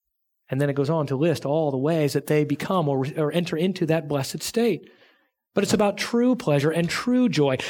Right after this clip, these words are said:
And, and it's only found by those who recognize the evil of sin and its twisted pleasure, and they mourn and weep over it, rather than embracing that sinful pleasure and instead turn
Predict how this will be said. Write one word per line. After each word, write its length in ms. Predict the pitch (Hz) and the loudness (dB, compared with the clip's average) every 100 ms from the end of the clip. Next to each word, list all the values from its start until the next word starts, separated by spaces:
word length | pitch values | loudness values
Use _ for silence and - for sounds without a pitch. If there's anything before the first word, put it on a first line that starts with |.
| - | -4
And, 140 | 175 - | -4 -2
and 180 | - 196 | 0 2
it's 100 | 185 196 | 2 2
only 340 | 233 269 208 | 2 4 2
found 440 | - 233 220 185 | 2 2 2 4
by 120 | 180 185 | 4 4
those 200 | 175 185 | 4 2
who 120 | 170 | 4
recognize 760 | 180 254 262 214 190 180 180 | 4 4 2 2 4 4 4
the 260 | 180 175 202 | 2 0 4
evil 320 | 254 226 190 | 4 4 4
of 140 | 165 | 2
sin 320 | - - 170 175 | 2 2 2 4
and 140 | 156 | 2
its 200 | 147 - | 2 -2
twisted 520 | - 254 269 - 147 | 2 2 4 2 -2
pleasure, 380 | - 131 127 165 - - | -2 0 2 0 -2 0
and 100 | 175 | 2
they 100 | 165 | 4
mourn 560 | 165 180 269 277 226 185 | 6 6 6 6 6 6
and 200 | 170 170 | 4 4
weep 380 | 247 302 226 | 6 6 6
over 320 | 156 160 147 175 | 4 4 4 4
it, 140 | 202 - | 2 -4
rather 340 | - 196 277 247 | 2 4 6 6
than 140 | 208 | 4
embracing 440 | 180 175 190 190 175 | 4 4 4 4 2
that 180 | 165 | 2
sinful 500 | - - 311 277 180 | 0 2 2 4 2
pleasure 280 | 160 170 170 | 4 4 4
and 160 | 202 180 | 2 2
instead 420 | 180 - 247 180 | 2 2 2 2
turn 680 | - 269 285 180 170 185 | -2 2 4 4 2 -2